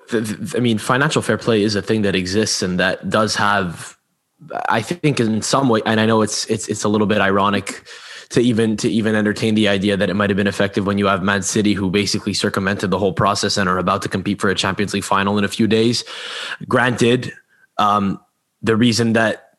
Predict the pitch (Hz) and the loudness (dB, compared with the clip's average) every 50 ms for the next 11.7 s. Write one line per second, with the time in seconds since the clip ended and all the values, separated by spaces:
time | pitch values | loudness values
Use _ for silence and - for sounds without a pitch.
0 | _ - 117 113 113 113 113 113 - 110 98 110 101 95 107 104 107 107 92 104 | _ -6 -2 0 2 2 2 2 2 2 2 2 2 2 2 2 2 2 2 0
1 | 101 - - 110 101 98 95 - - _ _ - _ - - - - - - - | -2 -2 0 0 0 0 0 -4 -8 _ _ -20 _ -20 -20 -20 -20 -20 -20 -20
2 | _ _ _ - - - - - 113 123 113 113 110 113 107 - - 110 117 120 | _ _ _ -20 -20 -16 -12 -4 0 0 2 2 2 0 0 -2 -4 -2 0 2
3 | 113 113 110 113 - - - - - - 123 - 127 127 107 - - - 117 110 | 2 2 0 0 -2 -2 -2 0 -2 -2 -2 -2 -2 -2 -2 -2 -4 -2 -2 0
4 | 107 120 117 113 117 104 120 113 113 113 - - 110 110 110 110 107 98 110 107 | 2 2 2 2 2 2 2 2 2 2 0 0 0 0 2 2 2 2 2 2
5 | 107 101 - - 113 120 107 - - 123 113 113 113 110 104 - 117 110 107 107 | 2 0 0 -2 -4 -4 -4 -2 -2 0 0 2 0 0 0 0 0 0 0 0
6 | 101 - - _ _ _ _ - 107 98 107 107 101 113 - - 110 - 113 110 | -2 -4 -6 _ _ _ _ -10 -6 -4 -2 -2 -2 -2 -2 -2 -4 -2 0 0
7 | 107 107 110 107 107 104 104 104 101 110 101 107 104 - 104 104 101 101 107 104 | 2 2 2 2 2 2 2 2 0 0 -2 -2 -2 0 0 2 2 2 2 0
8 | 101 98 95 - 110 101 98 95 107 101 95 - 80 104 98 95 - 107 98 101 | 0 -4 -4 -2 -2 -2 -2 -2 -2 -2 -2 -2 -4 -4 -4 -2 -2 -2 -2 -2
9 | 95 90 110 101 104 101 95 - - 98 - 110 101 - 110 104 113 117 120 127 | -2 0 0 2 2 0 0 -2 -4 -4 -4 -4 -2 0 2 2 4 4 4 2
10 | 131 - 87 - - - - - - - - - - - - _ _ _ _ _ | 2 0 0 -4 -8 -14 -16 -16 -16 -16 -16 -16 -16 -18 -20 _ _ _ _ _
11 | _ _ - _ - - - _ _ 135 135 120 113 - | _ _ -20 _ -18 -18 -18 _ _ 0 0 0 0 -2